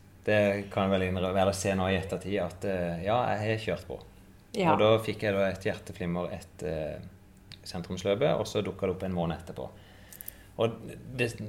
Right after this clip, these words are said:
Speaker 1: det virker jo veldig dramatisk, og det føles jo litt spesielt, for da er jeg oppe på sykehuset ganske fort. Og, ehm, og, og det har litt med at når du, når du gjenger med sånn flimmer, i hvert fall den typen jeg har, så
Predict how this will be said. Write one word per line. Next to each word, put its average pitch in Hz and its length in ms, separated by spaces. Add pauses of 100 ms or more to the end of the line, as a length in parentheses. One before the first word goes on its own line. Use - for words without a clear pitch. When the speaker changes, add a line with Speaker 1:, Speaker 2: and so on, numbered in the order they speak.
Speaker 1:
det 117 120
virker 117 280
jo 135 80
veldig 104 160
dramatisk, 98 520
og 107 40
det 107 80
føles 110 400
jo 143 80
litt 107 220
spesielt, 107 460
for 98 120
da 98 60
er 101 100
jeg 92 80
oppe 92 140
på 101 80
sykehuset 95 580
ganske 98 240
fort. - 380 (500)
Og, - 140
ehm, 98 320 (560)
og, - 160
og 113 180
det 110 80
har 113 140
litt 107 180
med 104 80
at 95 400
når 101 160
du, 104 60 (320)
når 98 100
du 101 80
gjenger 95 320
med 95 160
sånn 95 160
flimmer, 95 320
i 104 60
hvert - 100
fall 107 140
den 101 140
typen 98 340
jeg 101 100
har, 135 160 (580)
så - 300